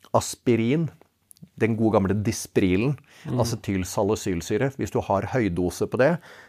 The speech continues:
Speaker 1: så er det også en interaksjon med disse medisinene. Så noen som spiser mye smertestillende eller febernedsettende i form av acetylsalicylsyre, har jo konflikter med disse medisinene. Og det samme har jo også alkohol. For at alkohol hemmer jo også denne såkalte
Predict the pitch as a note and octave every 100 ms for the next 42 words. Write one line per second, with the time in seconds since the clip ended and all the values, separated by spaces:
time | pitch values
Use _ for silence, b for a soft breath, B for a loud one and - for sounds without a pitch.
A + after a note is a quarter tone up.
0 | B - - B2 - A2 G#2 G2 - G#2
1 | A#2 G2 G#2+ G#2 G#2+ F2 G2+ F#2+ F#2 F2+
2 | F#2+ G2 F2 F#2 F#2 b b b b -
3 | C#3 A2+ C#3 - - G2 F#2+ - B2 A#2
4 | G2 - A2+ - - F2 G#2 A2+ - F2
5 | D#2 G2+ G2+ G2 - G2 - A#2 - F#2+
6 | G2+ F#2+ A2+ G2 E2+ - G2+ G2+ F#2 D#2+
7 | G2 D#3 E3 B B A2+ G#2+ G2 A2 A2+
8 | - A#2 - F#2+ - - F#2+ G#2 F#2 F2
9 | F2+ F#2+ F#2+ F2 E2 C3 B2 D3+ B2 C#3+
10 | B2 - A#2+ A#2 D3 - E4 E4 - b
11 | b b b b b - C3+ - C3+ C3+
12 | C#3+ C3+ E3 - - D#3 G2 A2 C3+ -
13 | A#2 A2 G#2+ F#2+ F#2+